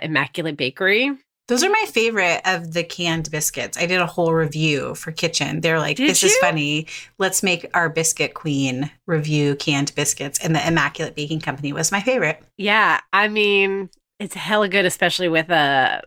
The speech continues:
Speaker 1: Little Smoky in there. When I make them for breakfast on the weekends, the boys are like, "Oh my God."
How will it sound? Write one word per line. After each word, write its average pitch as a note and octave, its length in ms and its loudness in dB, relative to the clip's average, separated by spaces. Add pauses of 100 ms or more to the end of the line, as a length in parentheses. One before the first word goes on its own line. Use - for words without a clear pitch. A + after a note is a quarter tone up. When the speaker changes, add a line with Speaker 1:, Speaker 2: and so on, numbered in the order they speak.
(140)
Speaker 1:
Little C#3+ 240 -6
Smoky C#3+ 460 -4
in B2 100 -6
there. B2+ 320 -2
When F#3 180 0
I E3+ 100 4
make F3 220 0
them F3+ 140 0
for E3 80 -6
breakfast F#3 480 -2
on F3+ 80 0
the F3+ 80 0
weekends, F3 400 -2
the D3+ 100 -10
boys C#3 240 -8
are D#3 60 -8
like, E3 220 -4
"Oh E3 200 -2
my E3 280 -4
God." E3+ 500 -4